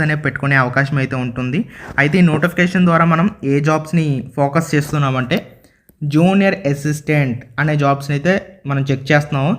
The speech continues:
So దీనికి క్వాలిఫికేషన్ ఏంటంటే మీకు కనీసం యాభై ఐదు శాతం మార్కులతో కానీ ఫైవ్ పాయింట్ ఫైవ్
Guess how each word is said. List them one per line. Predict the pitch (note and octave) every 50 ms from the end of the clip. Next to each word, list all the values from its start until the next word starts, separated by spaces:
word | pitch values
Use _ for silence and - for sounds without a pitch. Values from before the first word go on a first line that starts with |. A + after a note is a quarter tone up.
| - - - _ _
So | D3+ D3
దీనికి | D#3 D#3+ D3+ D#3 E3 D#3+ D#3+
క్వాలిఫికేషన్ | D3+ C#3 D3 D3+ D3+ - F3 F3 F3 F3 E3
ఏంటంటే | D#3 D#3 D3+ D3+ D3 E3+ F#3+ C#4+ - - - - _ -
మీకు | D3 C#3+ D#3 D3 D3
కనీసం | C#3+ D#3 F3 F#3 F3+ F#3 E3 B2+ G#2+ - - - _ - B2+
యాభై | B2+ B2 C3 D3 D3+ D3+ D3 D3
ఐదు | D3 C#3+ C#3+ -
శాతం | C#3+ C#3 C3 D#3 E3 D#3+ C#3+
మార్కులతో | C3+ C3+ C3+ - C#3+ C#3 D3+ D3 C3 C3+
కానీ | B2+ B2+ B2+ B2 A#2+ A2+ - - _ _ _ -
ఫైవ్ | C#3 C#3 D#3 D#3 D#3 F3
పాయింట్ | E3+ E3+ E3 E3 -
ఫైవ్ | D#3+ C3+ B2